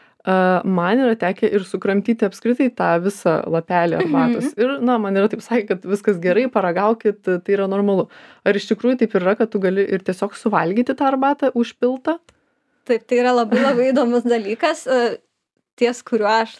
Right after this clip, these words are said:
Speaker 2: stengiuosi šiek tiek darbuotis, rodyti pavyzdį, ar ne? Tai galima arbatos lapelius valgyti tuos, kurie, a,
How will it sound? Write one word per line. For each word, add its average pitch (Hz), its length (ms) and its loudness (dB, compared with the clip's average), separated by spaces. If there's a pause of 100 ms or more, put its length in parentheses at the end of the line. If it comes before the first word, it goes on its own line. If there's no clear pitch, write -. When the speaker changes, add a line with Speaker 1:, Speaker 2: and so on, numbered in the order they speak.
Speaker 2:
stengiuosi 220 640 -2 (960)
šiek - 240 -2
tiek 262 240 0
darbuotis, 233 560 -4
rodyti 233 540 0 (240)
pavyzdį, 269 540 -2
ar 262 140 2
ne? 277 200 2 (720)
Tai 262 160 2 (640)
galima 240 460 0
arbatos 240 400 -2
lapelius 254 420 -2
valgyti 254 640 0
tuos, 247 420 -2
kurie, 254 400 0
a, 233 680 2